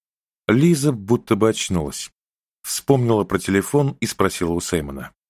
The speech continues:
«Можете вызвать мне такси?» «А...» Он оторвал взгляд от Николь. «Я вас подброшу, не переживайте». «Лучше езжайте на такси»,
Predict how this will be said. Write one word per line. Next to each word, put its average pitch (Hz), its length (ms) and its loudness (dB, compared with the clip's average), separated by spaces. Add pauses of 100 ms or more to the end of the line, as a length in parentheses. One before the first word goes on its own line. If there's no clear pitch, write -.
(480)
«Можете 127 560 2
вызвать 85 420 0
мне 87 160 0
такси?» - 460 -6 (760)
«А...» 117 400 4 (460)
Он 147 360 2
оторвал 101 500 2
взгляд 82 380 -2
от 85 140 -6
Николь. 73 460 -4 (560)
«Я 131 360 6
вас 120 260 2
подброшу, 101 580 2
не 85 100 2
переживайте». 85 880 0 (840)
«Лучше 165 520 4
езжайте 139 600 2
на 123 100 2
такси», 110 640 0